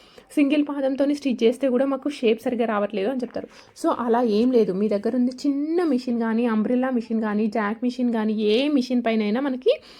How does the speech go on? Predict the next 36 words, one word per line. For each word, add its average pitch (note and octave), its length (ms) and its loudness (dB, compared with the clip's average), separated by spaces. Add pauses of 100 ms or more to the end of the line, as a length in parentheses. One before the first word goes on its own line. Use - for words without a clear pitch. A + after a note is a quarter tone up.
(380)
థ్రెడ్ B3+ 220 6
పైపింగ్ C4+ 340 2
నార్మల్ A3+ 360 2
పాదంతో A3 440 0
రావాలి G3+ 460 0
అంటే F#3+ 220 -4
మన D#4 180 -2
మిషన్లో A#3 400 0
సెట్టింగ్స్ B3+ 460 -2
ఉంటాయి. F#3 240 0 (320)
ఆ B3 160 2
సెట్టింగ్ B3 380 0 (100)
ఒక A#3+ 140 -2
మూడు A#3+ 240 2
సెట్టింగ్స్ C#4+ 360 -2
వేసుకుంటే A#3 380 0
మీకు B3+ 220 -4 (120)
ఏ B3+ 260 0
మిషన్ C#4+ 320 0
పైన A#3 200 0
అయినా A3+ 160 0
మీకు C#4+ 180 -4
థ్రెడ్ G#3+ 220 -2
పైపింగ్ A3+ 340 0
అనేది G#3 260 -2
నార్మల్ A#3 460 -2
పాదంతోనే G#3+ 540 -2
వస్తది. G#3+ 340 -8 (460)
కానీ D#4 340 2
మాకు D4+ 280 2
ఆ C#4 80 4
త్రీ C4+ 180 -2 (200)
సెట్టింగ్స్ C#4 400 -2
తెలవదక్కి A3+ 540 0
అని F#3+ 220 -2
అంటే, E3+ 240 -4